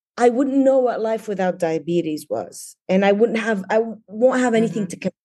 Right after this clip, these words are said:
Speaker 1: compare it with, right?"
Speaker 2: Yeah.
Speaker 1: And it would be just my life.
Speaker 2: Yep. How old was she when she said that?
Speaker 1: Um, uh, twelve.
Speaker 2: Twelve, okay.
Speaker 1: Uh, no, actually, no, twenty twenty-one. She, she turned twelve in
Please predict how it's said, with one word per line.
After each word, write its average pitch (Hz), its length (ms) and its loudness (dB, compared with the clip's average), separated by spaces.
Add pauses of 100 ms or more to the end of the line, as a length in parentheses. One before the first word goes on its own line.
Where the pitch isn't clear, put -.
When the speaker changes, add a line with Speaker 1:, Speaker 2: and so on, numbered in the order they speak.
(100)
Speaker 1:
compare 175 200 4
it 170 200 -6
with, - 220 -14 (100)
right?" 185 520 2 (160)
Speaker 2:
Yeah. 170 200 -8
Speaker 1:
And 254 160 8
it 269 80 8
would 285 160 0
be 277 100 2
just 277 260 -6 (160)
my 240 220 0
life. - 460 -4 (280)
Speaker 2:
Yep. 175 280 -2 (380)
How 220 140 0
old 247 180 2
was 262 180 -6
she 285 140 -6
when 277 140 -8
she 277 160 -8
said - 260 -10
that? 285 200 -12 (840)
Speaker 1:
Um, 190 680 4
uh, 180 460 0
twelve. 339 480 -6 (180)
Speaker 2:
Twelve, 160 560 -4
okay. 160 300 -16 (380)
Speaker 1:
Uh, 196 60 4
no, 294 280 4
actually, 277 400 0
no, 311 180 2
twenty 262 320 -2
twenty-one. 247 400 0
She, 226 360 -4
she - 220 -4
turned 277 340 2
twelve 240 360 4
in 196 760 -4